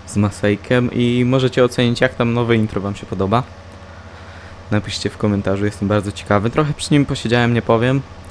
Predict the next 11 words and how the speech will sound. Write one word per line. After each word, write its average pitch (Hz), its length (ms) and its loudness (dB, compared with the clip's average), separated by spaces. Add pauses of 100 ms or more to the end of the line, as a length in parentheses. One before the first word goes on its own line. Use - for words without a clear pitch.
(180)
Ujęcia 113 400 2
trzeba - 300 -4
było 104 200 -2
ponagrywać, 113 640 0
zmontować, 117 880 -2
no, 165 300 0 (1080)
z - 140 -12
godzinkę, 110 520 2
półtorej 110 440 0
trzeba 104 320 -4
było 101 180 -2